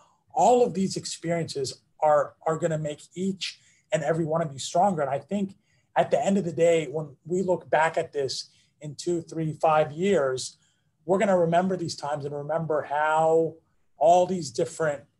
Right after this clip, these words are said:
experiences led us to who we are as individuals. In fact, they might even drive some individuals to have more of a public health focus or maybe more of an infectious disease focus.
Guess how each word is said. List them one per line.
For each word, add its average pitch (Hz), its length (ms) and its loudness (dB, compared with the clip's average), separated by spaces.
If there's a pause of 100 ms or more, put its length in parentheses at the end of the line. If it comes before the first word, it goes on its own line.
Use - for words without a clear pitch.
(280)
experiences 143 580 -8
led 156 160 2
us - 140 -2
to 143 120 -10
who 165 180 -6
we 147 220 -8
are 143 380 2
as 131 100 -8
individuals. 160 580 -2 (260)
In 185 120 -4
fact, 190 260 2
they 170 120 -2
might 190 400 0
even 160 400 -6
drive 151 800 0 (520)
some 185 280 2
individuals 151 920 -2 (220)
to 143 80 -4
have 151 260 2
more 156 160 -2
of 156 100 -4
a 139 60 0
public 147 360 -6
health 185 280 2
focus 165 640 -2 (300)
or 139 100 -2
maybe 156 300 0
more 147 200 0
of 131 60 0
an 135 80 -10
infectious 135 540 -8
disease 170 320 -6
focus. 151 420 -6